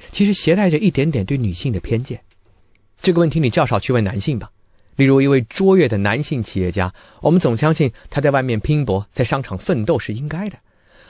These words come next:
他无法平衡家庭和事业是可以接受的，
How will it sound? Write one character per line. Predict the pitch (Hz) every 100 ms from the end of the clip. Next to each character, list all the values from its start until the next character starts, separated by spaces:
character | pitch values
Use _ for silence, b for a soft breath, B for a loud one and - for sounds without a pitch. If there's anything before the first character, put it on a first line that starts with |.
| b
他 | 165
无 | 156 127 240
法 | 156 92
平 | - 127
衡 | 117
家 | 113 147 143
庭 | 117
和 | 127
事 | 117 -
业 | 120
是 | 110
可 | - 220
以 | 220
接 | -
受 | 113 113
的， | 92